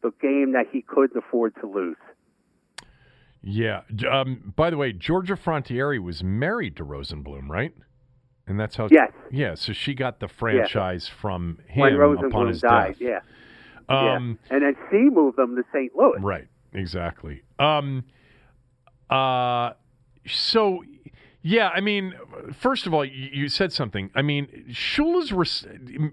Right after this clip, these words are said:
Speaker 2: maybe this is an exaggeration. You went to school there. You lived in South Florida for a while. South Florida, before the Dolphins, there's no sports there, right? I mean, o-, other than jai alai and,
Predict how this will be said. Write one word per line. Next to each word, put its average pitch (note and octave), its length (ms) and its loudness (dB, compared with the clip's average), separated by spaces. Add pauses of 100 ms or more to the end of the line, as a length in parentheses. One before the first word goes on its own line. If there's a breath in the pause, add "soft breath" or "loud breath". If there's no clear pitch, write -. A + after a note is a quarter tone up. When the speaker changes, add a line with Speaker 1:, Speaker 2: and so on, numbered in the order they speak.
Speaker 2:
maybe E3+ 300 0
this D#3 180 -2
is C3+ 120 -4
an C#3+ 100 0
exaggeration. B2+ 880 -2
You G2+ 300 -4
went G3+ 220 -2
to F#3 80 -2
school G#3+ 400 -2
there. F#2 220 -2
You A#2 220 -4
lived D3+ 240 0
in C#3+ 100 -2
South G#2 320 -2
Florida F#2 380 -4
for F#2 200 -6
a E2+ 40 -2
while. D#2 360 -8 (720 soft breath)
South - 460 -2
Florida, E3+ 720 -2 (500)
before G3+ 420 -2
the G3 100 0
Dolphins, B2 840 -2
there's A3 360 -8
no C4 140 0
sports - 720 -2
there, F3+ 240 2
right? G#3 340 0 (120)
I D#3 120 4
mean, F3 240 0
o-, F3 80 2
other E3+ 300 0
than D#3+ 200 2
jai D#3+ 300 0
alai G3 420 0
and, B2 180 -2